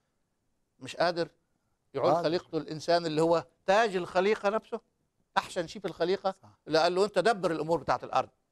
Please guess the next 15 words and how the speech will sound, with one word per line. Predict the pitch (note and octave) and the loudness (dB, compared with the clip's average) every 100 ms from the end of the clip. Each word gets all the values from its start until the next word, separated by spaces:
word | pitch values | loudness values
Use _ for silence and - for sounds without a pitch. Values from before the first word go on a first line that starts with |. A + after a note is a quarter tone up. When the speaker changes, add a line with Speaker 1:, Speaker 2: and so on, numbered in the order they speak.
| _ _ - | _ _ -8
Speaker 1:
خد | G3 F#3+ | -6 -4
سلطان | E3+ - E3 | -6 -2 0
عليها | C#3 C3+ B2+ | 0 -2 -4
كلها". | B2+ A#2+ B2 A2+ | -10 -6 -4 -4
Speaker 2:
مم. | A2 _ _ _ _ _ _ _ _ _ _ _ _ _ _ _ _ _ _ _ _ - | -12 _ _ _ _ _ _ _ _ _ _ _ _ _ _ _ _ _ _ _ _ -20
Speaker 1:
بتهيألي | - C#3+ E3 C#3+ | -4 0 2 0
بقى | C#3 B2 B2 - _ _ _ _ | -2 0 -2 -6 _ _ _ _
ده | D3+ | -8
بيحطنا | D3 - E3+ D3+ | -8 -8 -8 -8
في | - | -6
خجل | - D3 A#2 G2+ | -2 0 -2 -6
شديد | - G#2+ C3 C3 G#2+ _ _ _ | -12 -10 -8 -10 -12 _ _ _
بإيماننا | - A#2 B2+ C3+ A#2+ | -10 -8 -6 -6 -8
في | - | -12
الرب | A2 A2 | -4 -4